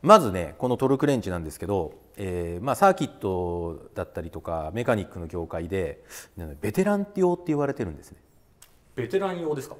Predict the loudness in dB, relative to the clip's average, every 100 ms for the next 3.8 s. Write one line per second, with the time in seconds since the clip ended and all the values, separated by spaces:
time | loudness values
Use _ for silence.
0 | -4 0 2 2 -2 -4 -4 -4 -4 -6
1 | -4 -4 -4 -6 -6 -6 -8 -8 -10 -10
2 | -6 -4 -4 -6 -6 -4 -2 -4 -8 -6
3 | -4 -4 -8 -10 -12 -12 -10 -10